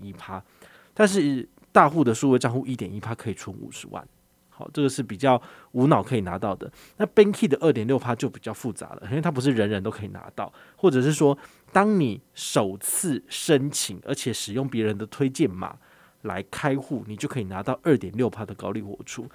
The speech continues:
然后你可以就是五万块，好，就是每个月可以存五万块的上限，然后可以存六个月。好，那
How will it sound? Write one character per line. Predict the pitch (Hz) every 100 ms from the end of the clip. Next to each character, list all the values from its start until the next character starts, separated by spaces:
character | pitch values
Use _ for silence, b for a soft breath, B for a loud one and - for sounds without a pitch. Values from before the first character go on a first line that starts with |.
| B B
然 | -
后 | 123
你 | 117
可 | 135
以 | 110 98
就 | - 113
是 | 117 110 104 -
五 | 123
万 | 139 151
块， | 143 143 90 - _
好， | 123 87 B B B B
就 | 139
是 | 135
每 | 135 113
个 | 127
月 | 196
可 | 180
以 | 135
存 | 123
五 | 107
万 | 120
块 | 117 117
的 | 101
上 | 139 107
限， | - 110
然 | 98
后 | 156
可 | 120
以 |
存 | - 95
六 | 113
个 | 101
月。 | 101 104 - b b b
好， | 113 123
那 | 160